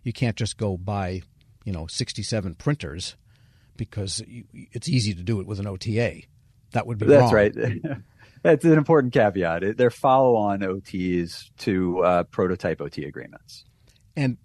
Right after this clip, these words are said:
Speaker 1: to what extent is it possible to use O T As on existing G whac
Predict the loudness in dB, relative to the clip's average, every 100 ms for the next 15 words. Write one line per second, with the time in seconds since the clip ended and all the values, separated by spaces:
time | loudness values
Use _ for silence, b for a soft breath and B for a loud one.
0 | -6 -2 0 -2 -4 -2 -2 -2 -6 -6
1 | -2 0 0 -2 -4 -4 -4 -4 -2 0
2 | 0 -2 -4 -4 -6 -2 0 0 0 0
3 | -2 -4 -4 -2 -4 -4 -4 -2 -2 -2
4 | -4 -4 b b b -20 -6 0 2 2
5 | 0